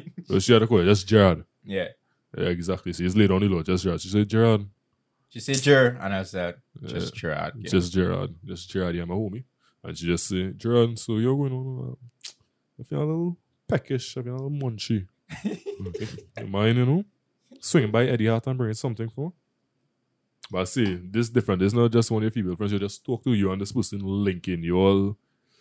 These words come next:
Speaker 2: probably might be doing the big people thing. Probably.
Speaker 1: How far she live in Manzan?
Speaker 2: She not even far. Within the area. So say about a fifteen, twenty minute drive.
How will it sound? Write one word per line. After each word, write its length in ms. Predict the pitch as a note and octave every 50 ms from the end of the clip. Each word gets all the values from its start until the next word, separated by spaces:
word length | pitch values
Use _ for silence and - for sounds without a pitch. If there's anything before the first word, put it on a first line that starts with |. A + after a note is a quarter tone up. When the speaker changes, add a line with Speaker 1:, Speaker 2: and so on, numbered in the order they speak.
| _ _ _ _ -
Speaker 2:
probably 580 | - - D#4 C4 F3+ C#3+ C#3 C3 B2+ D3 D3 D3
might 340 | D3+ D3+ C#3 C3 B2+ A#2+ B2
be 120 | D3 C#3
doing 240 | C3 C3 A#2 A2+ A2+
the 100 | B2 C#3
big 240 | C3+ C#3 A#2 - -
people 500 | - - - B2 _ - A#2+ A2+ A#2+ A#2+
thing. 260 | A#2 - B2 F2+ - - _ _ _ -
Probably. 560 | - - - F#3+ B2+ G2+ G2+ F#2+ F#2 F#2+ - -
Speaker 1:
How 80 | G#2+
far 180 | G2+ G#2+ A2+ G#2
she 140 | - - A2
live 140 | F#2 E2
in 100 | D#2+ D#2
Manzan? 460 | D#2+ E2 E2 D#2+ D#2+ E2+ F#2 A2+ D#3 - _ _ _ _ _ _ _ _ _ _ _ _ _
Speaker 2:
She 60 | - A2+
not 60 | A#2
even 160 | A#2 A#2 A#2+
far. 160 | A#2+ C3+ A2
Within 260 | G2+ G#2 G#2 G#2 C#3+ E3
the 120 | F3 D#3
area. 260 | A2+ F#2 F2 - E2+
So 200 | - - B2+ C3 C3
say 180 | B2+ - E3+ D#3+
about 240 | D3+ D3 C#3+ C#3 C#3+
a 220 | C#3+ C#3 C#3 C3+ C3 _ _ _ _ _ _ _ _ - - - -
fifteen, 320 | - - - - D3 B2
twenty 280 | B2 - A#2+ F#2+ F2+ G#2
minute 180 | F#2 F2 F2+ -
drive. 220 | - - F#2+ -